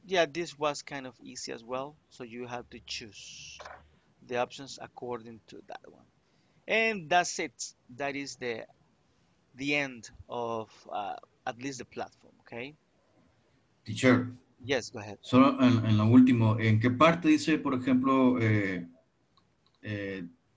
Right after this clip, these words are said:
Speaker 2: que en el texto que habla donde decía que, eh, sin a mail, por ejemplo, y la otra de club does not, ah, de las cuatro nada más, que eran las cuatro, pero ahí yo no, no leo en qué momento dice que puede hacer la ult-, la número,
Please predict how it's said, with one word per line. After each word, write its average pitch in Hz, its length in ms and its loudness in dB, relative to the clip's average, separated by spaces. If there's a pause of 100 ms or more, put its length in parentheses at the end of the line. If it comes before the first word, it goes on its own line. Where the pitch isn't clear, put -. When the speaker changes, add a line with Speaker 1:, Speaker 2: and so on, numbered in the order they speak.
(120)
Speaker 2:
que 107 220 2
en 110 240 2
el 104 140 2
texto 127 380 4
que 123 120 2
habla 117 220 6
donde 113 280 2
decía 110 340 0
que, 110 220 -6 (120)
eh, 107 180 -10 (560)
sin 127 280 10
a 123 60 12
mail, 117 480 6
por 110 140 0
ejemplo, 110 500 0
y 110 140 2
la 101 160 2
otra 107 300 0
de 101 260 -2 (160)
club 117 220 0
does 107 200 -4
not, 110 260 0
ah, 98 340 -6 (1000)
de 123 80 4
las 117 120 2
cuatro 113 300 4
nada 110 240 4
más, 110 220 2
que - 80 -8
eran 117 140 -2
las 110 140 -6
cuatro, 127 300 -6
pero 123 380 -2 (540)
ahí 110 280 4
yo 123 140 6
no, 147 340 8
no 135 200 6
leo 139 300 8
en 127 100 10
qué 127 100 4
momento 120 400 2
dice 110 220 -2
que 110 120 -6
puede 110 240 0
hacer 107 480 -4
la 101 120 -4
ult-, 131 360 4
la 98 220 -4
número, 107 840 -4